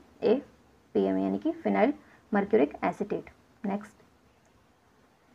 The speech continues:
which of the following stimulate the exocrine pancreas? इसमें से कौन सा exocrine pancreas को स्टिमुलेट करता है? तो करेक्ट आंसर is A, secretin and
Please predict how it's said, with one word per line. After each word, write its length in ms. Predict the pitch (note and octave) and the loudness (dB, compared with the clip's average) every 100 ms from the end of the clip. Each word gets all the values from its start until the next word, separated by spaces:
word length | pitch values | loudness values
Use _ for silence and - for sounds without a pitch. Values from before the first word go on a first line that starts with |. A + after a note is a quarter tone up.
| - | -2
which 300 | G3+ D4+ D#4 | 6 6 6
of 180 | - B3+ | 6 10
the 120 | B3 D#4+ | 10 12
following 400 | C#4+ D4+ D#4+ D#4 | 10 8 4 4
stimulate 440 | C#4+ C4+ C#4 A#3 | 4 6 4 8
the 140 | E4+ C#4+ | 8 8
exocrine 480 | A3 G#3 B3 B3+ E4 | 4 4 4 4 4
pancreas? 460 | - G#3 G3+ F#3 F#3 - - | 4 4 6 6 4 -2 -10
इसमें 180 | G#3+ A#3 | 2 4
से 120 | A3+ | 4
कौन 220 | B3+ A#3 | 4 4
सा 120 | A#3 B3 | 8 6
exocrine 420 | G#3 A#3 A#3+ A#3+ | 6 4 4 4
pancreas 400 | A3+ G#3 A3 A3 | 4 8 8 8
को 80 | A#3 | 2
स्टिमुलेट 380 | A3+ G#3+ G#3+ | 4 6 6
करता 240 | G#3+ G#3 A3+ | 6 2 4
है? 80 | D4+ - | 0 -4
तो 60 | A#3+ | -4
करेक्ट 240 | G#3+ G3+ | -2 -2
आंसर 220 | G3+ G3 A#3+ | -2 -2 0
is 120 | F4+ - _ - _ _ _ _ _ _ _ _ _ _ - | -2 -4 _ -20 _ _ _ _ _ _ _ _ _ _ -2
A, 200 | - G#3+ C#4+ - - - - - - A3+ | 4 4 2 -10 -20 -20 -20 -20 0 2
secretin 380 | G#3+ G#3+ A3+ | 6 6 8
and 100 | B3 | 6